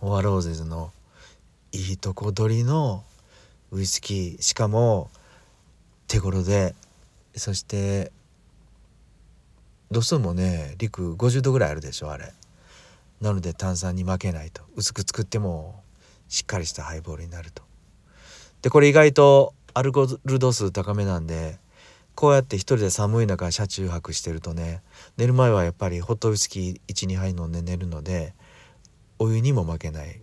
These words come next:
ウイスキーになるんでね。それを今日はゆっくり、あの、ウイスキーリク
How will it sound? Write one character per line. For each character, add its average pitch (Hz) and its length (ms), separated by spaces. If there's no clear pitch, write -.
ウ 85 60
イ 85 40
ス - 140
キ - 120
ー - 20
に 69 60
な 78 120
る 78 100
ん 76 60
で 73 80
ね。 73 180
そ - 140
れ 113 60
を 110 80
今 107 180
日 - 20
は 95 120
ゆ 87 80
っ - 20
く - 220
り、 87 400
あ - 100
の、 80 320
ウ 92 80
イ 92 40
ス - 80
キ - 120
ー 80 60
リ 104 120
ク - 160